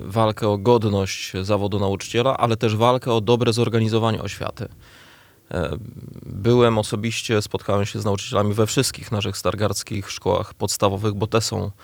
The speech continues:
domeną organizacyjną miasta. No i muszę powiedzieć, że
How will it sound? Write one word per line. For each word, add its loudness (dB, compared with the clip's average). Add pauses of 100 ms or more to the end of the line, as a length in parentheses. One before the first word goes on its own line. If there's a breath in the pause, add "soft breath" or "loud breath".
(340 soft breath)
domeną 4
organizacyjną 0
miasta. -2 (880 soft breath)
No 2
i 4
muszę 2
powiedzieć, 0
że 4